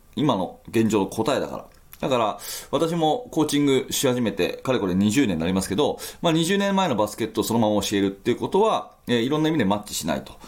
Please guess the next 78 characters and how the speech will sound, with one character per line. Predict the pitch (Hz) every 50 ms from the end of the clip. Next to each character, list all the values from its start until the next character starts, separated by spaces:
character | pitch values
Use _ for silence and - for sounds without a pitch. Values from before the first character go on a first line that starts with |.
| - - -
で、 | 135
子 | 127 151 160
供 | 170 160 -
た | 147 110
ち | 117
の | 117 127
方 | 151 143 123
が | 107 85 - -
や | 113 117
や | 110 101
も | 90 87
す | - 107
る | 107 -
と、 | - 151 117 - - - - - - - -
え | 107 107 104
ー、 | 107
今 | 120 117 104
の | 98 90
バ | 92 92
ス | -
ケ | - 98
ッ | -
ト | 92 92
ボ | 107
ー | 101
ル | 85
を | -
知 | - -
っ | -
て | - 113
る | 98 95
の | 76 78
で、 | - 147 117 82 - - - - - - - -
ね、 | 143 165 165 - - - _
な | 127 147 165
ん |
で | -
こ | - - 107
ん | 104
な | 101 98
こ | 95 -
と | 92 87
を | 80 67 - - -
や、 | - 87 98 101 - - - -
あ | - 85
の、 | 87 87 87 - -
や | - 104 101
る | 104 113 104
ん | 92
だ | 85 80
と | - -
か | - 92
ね、 | 120 131 92
や | 95 101
ら | 104
な | 101 101
い | 98
ん |
だ | 85 73 -
と | - 110
か | 117 117
っ | - - - -
て | 185
い | 190 185
う | 156 127
批 | 151 139
判 | 143 151
に | 139
も | 107
つ | - - 110
な | 98
が | 92 98
っ | 92
ち | -
ゃ | 87 78
う |
ん | 80
で、 | 104 101 - -